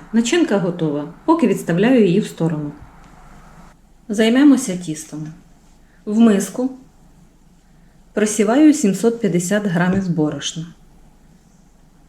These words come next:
У мене борошно вищого гатунку, гарної якості.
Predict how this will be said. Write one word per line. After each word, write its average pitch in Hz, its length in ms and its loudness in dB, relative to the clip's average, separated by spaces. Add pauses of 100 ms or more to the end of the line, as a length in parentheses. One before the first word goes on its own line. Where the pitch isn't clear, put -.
(1200)
У 220 60 0
мене 190 440 4
борошно 160 640 0 (160)
вищого 170 540 -6
гатунку, 226 500 0
гарної 196 480 -2
якості. - 520 -14